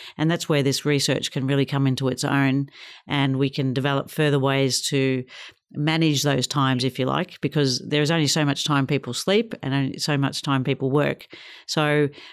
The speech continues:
in, in talking with Boeing quite a lot on this subject, because they did a round the world flight, forty-two hours, and they had six pilots. They had one stop in the middle for two hours on the ground. And I was asking them, how did they choose six pilots?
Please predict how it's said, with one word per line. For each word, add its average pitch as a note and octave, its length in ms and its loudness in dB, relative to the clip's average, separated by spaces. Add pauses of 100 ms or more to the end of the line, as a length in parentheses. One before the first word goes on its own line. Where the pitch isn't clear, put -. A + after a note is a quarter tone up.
(320)
in, D#3 120 -2
in E3 200 0
talking F3 280 2
with D3 160 0
Boeing D3 440 2
quite D#3+ 180 2
a C#3+ 40 4
lot D3 140 2
on D3 100 4
this C3 260 2 (260)
subject, D3+ 540 -2
because C#3+ 640 0 (300)
they D#3+ 140 0
did D#3+ 200 4
a C#3+ 80 4
round D3 320 4
the C#3+ 60 2
world C3+ 260 2
flight, C#3 320 -2
forty-two D3 460 0
hours, D3 560 0
and C#3+ 520 2
they E3 240 0
had D3 180 0
six - 280 0
pilots. - 520 -2 (440)
They D3+ 100 2
had C#3+ 140 0
one E3+ 160 2
stop D#3+ 240 0
in C#3+ 60 2
the C#3 60 2
middle D3 220 2
for D3 100 -2
two C#3+ 220 2
hours D#3+ 340 0
on D3 120 2
the C3+ 80 2
ground. D#3+ 440 0 (420)
And D3+ 120 0
I D#3+ 40 4
was E3 120 2
asking F#3 300 0
them, D3+ 160 2
how D#3 160 2
did D3+ 120 2
they C#3 140 2
choose C#3 460 0 (100)
six - 460 -2
pilots? - 600 0